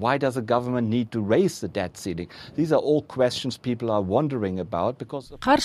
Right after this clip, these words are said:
Speaker 2: shifti nima? Hukumat qarz chegarasini nima uchun oshirishi kerak? Bular ko'plar uchun qorong'u, chunki Amerika va Daniyadan boshqa biror davlatda qarz shiftini ko'tarishmaydi. Tabiiyki,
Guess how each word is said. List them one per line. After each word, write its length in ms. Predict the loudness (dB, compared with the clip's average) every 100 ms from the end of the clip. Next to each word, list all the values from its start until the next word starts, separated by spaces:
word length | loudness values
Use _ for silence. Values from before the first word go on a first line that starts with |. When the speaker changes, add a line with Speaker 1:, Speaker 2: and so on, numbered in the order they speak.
| -2
Speaker 2:
shifti 280 | -4 2 6
nima? 480 | 8 8 8 6 2 -8 -18 -18
Hukumat 480 | -6 8 10 8 6
qarz 240 | 0 2 0
chegarasini 560 | 0 2 2 2 4
nima 320 | 4 6 6 4
uchun 240 | 4 2
oshirishi 400 | 2 -2 -4 -6 -2
kerak? 400 | 0 0 -4 -12 -18 -20 -8
Bular 300 | 2 4 4
ko'plar 400 | 2 0 2 2
uchun 240 | 2 0 2
qorong'u, 480 | 4 4 4 2
chunki 320 | 2 0 2 2
Amerika 480 | 4 4 2 0
va 320 | 0 2 2 0 -6 -20 -2
Daniyadan 520 | 2 4 4 4 2
boshqa 240 | 2 0 -2
biror 400 | 0 2 2 0
davlatda 560 | -2 -2 -4 4 4 4 -6 -20 -16
qarz 380 | -2 0 2 -2 -6
shiftini 380 | -6 -2 0 2
ko'tarishmaydi. 680 | 2 0 -2 -2 -2 -2 -4 -14 -4
Tabiiyki, 580 | 0 2 0 2 0